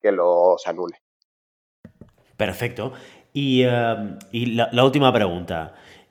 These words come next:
Speaker 2: ¿Qué sucede con las acciones de sobrepasar la línea? En el caso de la espada, la típica flecha en la cual, eh, pues el contrincante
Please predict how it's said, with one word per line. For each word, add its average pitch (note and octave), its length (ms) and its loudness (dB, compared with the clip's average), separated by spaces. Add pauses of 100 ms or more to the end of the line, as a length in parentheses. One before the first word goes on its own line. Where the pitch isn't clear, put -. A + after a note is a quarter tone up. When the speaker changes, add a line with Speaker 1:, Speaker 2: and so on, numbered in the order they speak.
(340)
Speaker 2:
¿Qué F3 120 -2
sucede F#3 380 0
con D#3 260 2
las B2+ 140 2
acciones C3+ 440 0
de B2+ 500 2
sobrepasar A2 580 0
la A2 80 -2
línea? E2 400 -4 (240)
En F#2 300 -6
el F#2+ 140 -2
caso A2+ 260 -2
de A2+ 80 2
la G#2+ 80 2
espada, C3 440 4
la G2 140 -2
típica G2+ 320 -4
flecha C3+ 500 -4 (380)
en G#2 100 -4
la G2+ 120 -2
cual, A2+ 500 0
eh, E2+ 320 -6
pues F#2 180 -6
el F2+ 140 -10
contrincante G2+ 680 -4